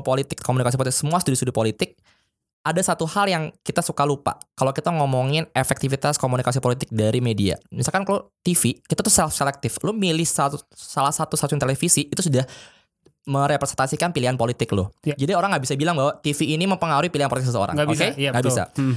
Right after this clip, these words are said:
Speaker 1: Tapi loophole ini bisa tertambal di sosial media dengan micro targeting. Kenapa? Karena algoritma itu akan langsung mencari se-, sendiri gitu loh. Di mana platform itu hanya menjadi rumahnya aja.
Speaker 2: Hmm.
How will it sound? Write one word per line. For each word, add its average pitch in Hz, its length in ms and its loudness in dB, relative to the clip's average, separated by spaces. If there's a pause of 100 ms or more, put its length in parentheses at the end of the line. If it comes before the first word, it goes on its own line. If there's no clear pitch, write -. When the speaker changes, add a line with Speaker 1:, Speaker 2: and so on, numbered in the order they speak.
(100)
Speaker 1:
Tapi 240 280 -2
loophole 214 420 0
ini 208 300 2
bisa 147 260 2
tertambal 180 500 0
di 147 80 -2
sosial 123 260 2
media 92 460 0
dengan 139 440 0
micro 156 240 -2
targeting. 98 540 0
Kenapa? 175 560 0 (160)
Karena 170 220 -2
algoritma 143 480 0
itu 143 140 0
akan 165 220 0
langsung 160 340 0
mencari 151 480 0
se-, - 300 -4
sendiri 131 540 0
gitu 98 260 0
loh. 92 140 0 (260)
Di 123 120 0
mana 151 360 0
platform 135 460 -2
itu 139 120 0
hanya 165 180 2
menjadi 113 380 2
rumahnya 107 400 2
aja. 98 360 2
Speaker 2:
Hmm. 143 360 0